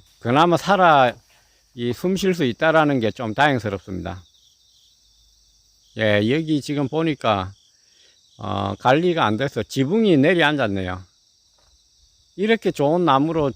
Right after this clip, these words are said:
지은 집인데, 예, 지붕이 내려앉은 그런,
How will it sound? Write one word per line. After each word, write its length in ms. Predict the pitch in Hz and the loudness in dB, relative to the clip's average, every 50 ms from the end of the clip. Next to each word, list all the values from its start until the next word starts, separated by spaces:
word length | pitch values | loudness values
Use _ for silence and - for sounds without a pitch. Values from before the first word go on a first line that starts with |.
| - | -6
지은 460 | - - 156 156 151 147 143 135 127 - _ 131 117 _ _ | -10 -6 -4 -2 -2 0 -2 -2 -4 -6 _ -20 -20 _ _
집인데, 640 | - - 147 147 139 135 123 107 110 104 95 92 95 95 92 - _ _ _ _ _ _ _ _ _ - - _ _ _ _ _ _ _ _ _ _ _ _ _ _ _ _ _ 117 | -8 -6 -4 -2 -2 0 0 0 2 2 0 0 -2 -6 -12 -18 _ _ _ _ _ _ _ _ _ -20 -20 _ _ _ _ _ _ _ _ _ _ _ _ _ _ _ _ _ -4
예, 520 | 110 107 104 101 104 104 98 95 101 110 110 - _ _ _ _ | 0 0 2 2 2 0 0 -2 -4 -6 -10 -14 _ _ _ _
지붕이 400 | - - 127 120 151 165 156 139 | -8 -6 -4 -2 0 0 2 2
내려앉은 800 | 131 147 165 156 151 135 135 139 143 131 123 110 110 110 107 - | 2 2 0 0 0 0 0 0 -2 -2 -2 -2 -4 -4 -8 -10
그런, 460 | _ 147 143 135 131 113 104 98 95 | _ -8 -6 -4 -4 -4 -4 -6 -8